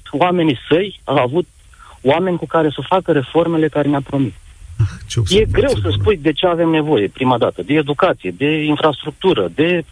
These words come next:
Speaker 1: pentru că în fiecare zi ne lovesc în funcție de experiențele personale, ne lovesc neajunsurile, ne lovește corupția, ne lovește birocrația. Și în funcție de fi-, ceea ce ne lovim fiecare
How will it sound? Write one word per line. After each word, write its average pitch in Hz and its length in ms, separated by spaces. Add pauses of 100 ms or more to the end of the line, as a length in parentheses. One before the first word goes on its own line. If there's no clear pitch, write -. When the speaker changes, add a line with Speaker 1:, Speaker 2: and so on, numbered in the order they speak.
(600)
Speaker 1:
pentru 185 240
că 202 260 (220)
în 175 140
fiecare 190 540
zi 180 100
ne 190 120
lovesc 165 440 (760)
în 127 360 (140)
funcție 175 300
de 139 80
experiențele 143 580
personale, 151 720
ne 156 140
lovesc 170 500 (120)
neajunsurile, 160 680
ne 131 200
lovește 147 760 (300)
corupția, 160 520
ne 101 100
lovește 139 440
birocrația. 160 800 (640)
Și - 120
în 139 80
funcție 240 260
de 185 160 (180)
fi-, - 120 (120)
ceea 214 240
ce 180 120
ne 180 60
lovim 165 300
fiecare 123 680